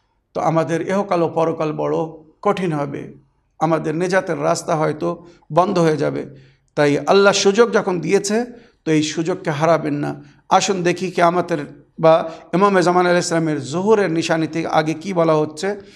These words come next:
এখানে, আহ, জোহরের নিশানিতে, আহ, আগে বলা হচ্ছে,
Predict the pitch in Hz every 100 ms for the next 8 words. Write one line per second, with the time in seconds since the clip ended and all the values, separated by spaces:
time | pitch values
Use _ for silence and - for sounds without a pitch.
0 | - _ _ _ _ _ _ _ _ _
1 | - 160 170 170 180 - - - _ _
2 | _ _ _ _ - 151 147 147 147 -
3 | 151 208 226 208 190 208 208 196 196 208
4 | - - - 170 156 156 - - - 185
5 | 214 196 190 180 180 - 214 233